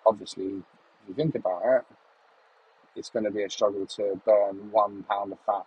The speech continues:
per day. So pretty much, pound of fat probably is gonna take two days to get rid of. So it isn't, like, super, super speedy.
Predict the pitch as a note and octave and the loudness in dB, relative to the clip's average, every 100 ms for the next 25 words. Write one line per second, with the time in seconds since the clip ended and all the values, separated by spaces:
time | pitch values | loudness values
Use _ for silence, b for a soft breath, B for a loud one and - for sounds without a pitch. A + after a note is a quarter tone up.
0 | _ G2+ F#2+ F#2+ F2+ F#2 - _ _ _ | _ -4 -2 -2 -2 -8 -16 _ _ _
1 | _ _ _ _ - _ G#2+ F#2+ B2 G2 | _ _ _ _ -12 _ -4 2 0 0
2 | G2 F#2 - - _ _ _ _ - C#3 | -8 -8 -12 -12 _ _ _ _ 6 6
3 | A2+ - G#2+ G2+ F#2+ _ _ _ _ _ | 6 0 -2 -2 -8 _ _ _ _ _
4 | _ _ _ _ - C3+ B2 G2+ G#2 G#2 | _ _ _ _ 2 4 4 0 -14 -12
5 | F#2 G#2+ F#2+ - F#2 E2 - - G#2 G2 | -14 -16 -12 -8 -8 -8 -10 -6 -6 -6
6 | F#2 F#2 F2+ F2 - - F#2 F2+ F2+ E2 | -6 -6 -6 -10 -16 -16 -14 -12 -10 -12
7 | - _ _ _ _ _ _ C3 E3+ A3 | -14 _ _ _ _ _ _ 0 2 2
8 | F3 E3+ B2+ - - - A#2+ - A2 A2+ | 2 2 2 0 -4 -2 -2 -4 -10 -10
9 | - - - G#2+ F#2+ | -10 -10 -6 -6 -8